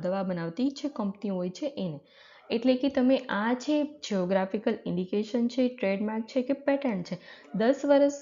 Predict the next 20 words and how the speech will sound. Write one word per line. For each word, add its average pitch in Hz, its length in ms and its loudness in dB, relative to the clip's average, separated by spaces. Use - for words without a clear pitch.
કે 269 180 0
વીસ 262 300 2
વર્ષ 262 220 4
સુધી 240 180 2
તમારી 214 340 -2
પાસે 208 360 -4
એ 233 120 2
હક 226 380 -2
છે, 262 180 0
પરંતુ 226 280 -2
ત્યારબાદ 208 560 0
તમે 202 280 -2
એને 202 180 0
રિન્યૂ 196 380 0
કરાવી 175 420 -4
શકતા - 500 -6
હોઈએ 151 260 -2
છીએ. - 240 -16
તો 294 80 0
ફ્રેન્ડ્સ, 311 420 2